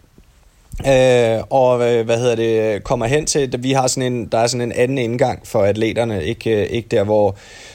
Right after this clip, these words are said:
hvor alle, øh, alle mennesker normalt går ind, øh, men der er sådan en ekstra speciel indgang for atleter. Øh,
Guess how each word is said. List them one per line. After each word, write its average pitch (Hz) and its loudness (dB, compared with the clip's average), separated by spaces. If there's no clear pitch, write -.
hvor 117 2
alle, 120 2
øh, 101 2
alle 117 0
mennesker 120 -2
normalt 131 0
går 143 2
ind, 139 2
øh, 120 4
men 110 -4
der 123 0
er 120 4
sådan 113 -4
en 87 0
ekstra 104 0
speciel 113 -2
indgang 113 -2
for 107 0
atleter. 101 -2
Øh, 101 2